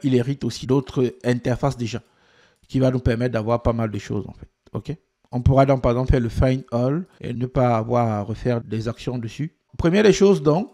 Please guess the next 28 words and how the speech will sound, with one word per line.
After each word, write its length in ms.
je 140
vais 180
préciser 540
deux 160
choses 260
ici. 140
Ça 80
c'est 160
ce 80
qu'on 80
appelle 200
une 60
classe 220
générique. 380
Je 60
vais 40
préciser 340
deux 240
paramètres. 480
Le 100
premier 180
paramètre 440
c'est 500
l'entité 480
qui 140
va 60
être 140
manipulée. 540